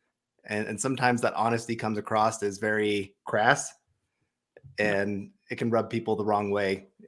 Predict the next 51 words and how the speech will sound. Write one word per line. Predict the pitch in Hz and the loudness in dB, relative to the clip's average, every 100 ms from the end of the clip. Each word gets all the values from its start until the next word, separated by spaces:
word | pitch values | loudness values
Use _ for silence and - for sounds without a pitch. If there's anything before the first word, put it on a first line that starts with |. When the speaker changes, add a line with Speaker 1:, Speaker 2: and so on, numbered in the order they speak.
| - - | -20 -8
Speaker 1:
if, | 143 127 | -2 -2
if | 110 - | -4 0
you're | 107 | 0
a | |
certain | 101 95 92 | 0 -4 -8
type. | 95 87 92 - | -6 -6 -4 -4
And, | 98 101 | -4 -2
and | 131 123 _ _ - | -4 -6 _ _ 2
I | 226 | 4
don't | 196 143 | 6 6
mind | 123 123 | 4 4
him | 120 | 2
doing | 110 117 117 | 2 4 2
it. | 117 - _ | -2 -10 _
I, | 113 107 101 - _ _ _ _ _ | -2 -2 -4 -16 _ _ _ _ _
I'm | 139 | 2
not | 147 120 | 4 4
really | 131 131 | 4 4
big | 117 127 117 | 6 4 4
on | 117 | 2
taking | 123 117 | 0 -2
shots | 101 120 117 | 0 4 4
at | 110 | 0
somebody | - 117 113 113 | -2 -2 0 0
on | 104 | 0
the | 101 | 0
way | 104 | 0
out. | 101 104 117 - _ _ _ _ _ _ | 2 2 0 -8 _ _ _ _ _ _
It, | 98 - | -10 -6
it's | 101 | -6
just | 104 - | -6 -2
kinda | 107 | 2
like, | 107 104 98 - _ | 2 2 -2 -12 _
you | 113 | 0
never | 135 131 | 2 4
know, | 127 127 | 4 4
especially | 120 240 240 | 6 4 6
in | 143 | 6
the | |
N | 135 | 6
F | 127 | 6
L, | 127 | 6
it's | 120 120 | 6 4
a | |
very | 117 165 | 6 6
small | - - 120 120 | 4 2 2 2
circle. | - 113 - | 2 0 -2
You | 104 | 0
got | 123 - | 2 6
thirty-two | 165 175 170 151 | 6 6 4 4
teams | 160 135 92 - | 4 2 0 -6